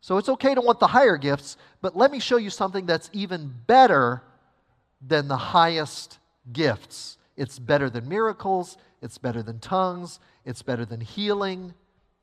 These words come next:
Even better than faith is love.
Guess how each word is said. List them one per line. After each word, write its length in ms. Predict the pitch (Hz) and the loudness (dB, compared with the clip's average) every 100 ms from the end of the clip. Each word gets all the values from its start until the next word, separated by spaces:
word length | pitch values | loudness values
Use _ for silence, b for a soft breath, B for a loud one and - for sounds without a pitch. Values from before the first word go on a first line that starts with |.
| _ _ _ - | _ _ _ -10
Even 380 | 214 269 269 | -8 -8 -10
better 320 | 233 233 226 220 | -8 -6 -6 -8
than 240 | 202 180 | -12 -14
faith 640 | - 214 175 107 _ _ _ _ _ _ _ _ _ _ _ | -14 -12 -10 -12 _ _ _ _ _ _ _ _ _ _ _
is 80 | 113 | -8
love. 640 | 120 156 135 - _ | -2 0 0 -8 _